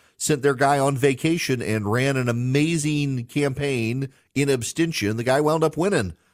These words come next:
uh, and was just a dry and boring politician, but he wasn't corrupt. Um,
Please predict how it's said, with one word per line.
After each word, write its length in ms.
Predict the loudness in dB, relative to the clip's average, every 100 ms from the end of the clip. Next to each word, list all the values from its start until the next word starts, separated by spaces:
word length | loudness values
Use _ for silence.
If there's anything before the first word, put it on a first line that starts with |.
| _ _ -2
uh, 400 | 0 2 0 0
and 220 | -2 0
was 140 | -2
just 260 | 0 -4 -2
a 120 | -2
dry 440 | -2 0 4 4 2
and 300 | 0 -2 0
boring 460 | 2 2 0 -2
politician, 880 | 0 0 0 -2 -2 -2 -4 -4 -6
but 240 | -4 -2 -2
he 80 |
wasn't 320 | -2 -2 -4 -8
corrupt. 400 | -8 -8 -10 _ _ _ _ -8
Um, 580 | -4 -4 -4 -6 -10